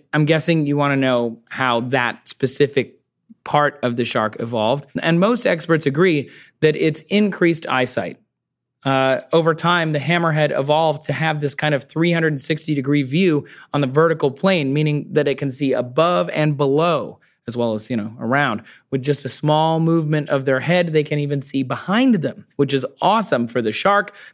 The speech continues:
great for being a predator. Other benefits included increased maneuverability through the water because of the fin-like shape of their head.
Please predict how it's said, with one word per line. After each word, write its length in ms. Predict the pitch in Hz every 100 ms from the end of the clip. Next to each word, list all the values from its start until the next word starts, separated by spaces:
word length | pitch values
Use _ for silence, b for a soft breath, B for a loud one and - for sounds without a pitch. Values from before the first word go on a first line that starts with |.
| -
great 340 | 151 196 -
for 160 | - 131
being 260 | 127 120
a 60 | 117
predator. 500 | 120 185 185 185 180
Other 180 | 170 180
benefits 460 | 165 156 156 147 143
included 500 | 127 147 139 127 127 b b
increased 520 | - 151 143 143 127 135
maneuverability 720 | 131 123 123 117 120 120 117
through 160 | 127
the 80 | 120
water 400 | 127 165 175 175
because 300 | 147 127 123
of 80 | 110
the 100 | 113
fin-like 720 | - - 185 180 170 170 165
shape 300 | - 180 170
of 100 | 160
their 160 | 165 151
head. 420 | 151 165 165